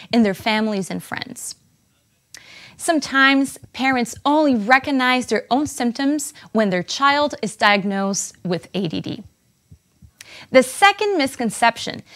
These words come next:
is people either think A D D is not a thing, or that if you have, you cannot hold a job or function professionally and socially. That is not true. A D D,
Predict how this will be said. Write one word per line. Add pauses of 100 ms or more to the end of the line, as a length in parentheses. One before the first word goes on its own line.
(140)
is
people
either
think (140)
A
D
D
is
not
a
thing, (720)
or
that
if
you
have,
you
cannot
hold
a
job (220)
or
function
professionally
and
socially. (560)
That
is
not
true. (1400)
A
D
D,